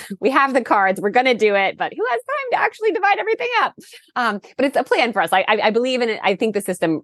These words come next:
probably really does work, and I've heard a lot of great feedback. So I think that's one place to start. Um, you know, I think a lot of this, li-, like you all have already mentioned, a lot of it is just, like,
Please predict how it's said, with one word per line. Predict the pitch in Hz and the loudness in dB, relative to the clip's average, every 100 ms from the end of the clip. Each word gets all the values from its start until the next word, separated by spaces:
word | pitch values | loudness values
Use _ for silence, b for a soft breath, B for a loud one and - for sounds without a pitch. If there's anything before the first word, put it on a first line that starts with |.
| - | -4
probably | 190 160 156 | 0 2 2
really | 151 | 2
does | 147 143 | 0 -2
work, | 135 143 - | -2 -6 -6
and | - 139 | -8 -6
I've | 143 | -4
heard | 139 147 | -4 -2
a | |
lot | 131 135 | -2 -4
of | |
great | 135 - | -6 -6
feedback. | 107 - - | -6 -6 -4
So | - | 2
I | 170 | 2
think | 233 233 | 4 2
that's | 202 190 185 | 2 0 0
one | 165 165 | -2 0
place | - - | -2 -4
to | 160 | -6
start. | - 151 139 - B B B _ | -2 -2 -2 -6 B B B _
Um, | 185 165 160 147 - _ _ _ _ - | 2 4 2 -2 -8 _ _ _ _ -2
you | 214 | 0
know, | - _ _ _ _ _ _ 247 | 0 _ _ _ _ _ _ -6
I | |
think | 254 - 302 277 | -4 2 2 2
a | |
lot | 220 214 254 | -2 0 2
of | |
this, | 214 196 | 2 0
li-, | 175 - - | -2 -6 -10
like | - 208 196 | -2 -2 0
you | 202 | 0
all | 196 | 0
have | 190 | 0
already | 190 175 | 0 0
mentioned, | 190 285 220 | 0 0 2
a | |
lot | 190 190 | 2 2
of | 277 269 | 0 0
it | |
is | 208 | 0
just, | - 185 - - | -2 -6 -6 0
like, | 190 175 - | 2 2 -2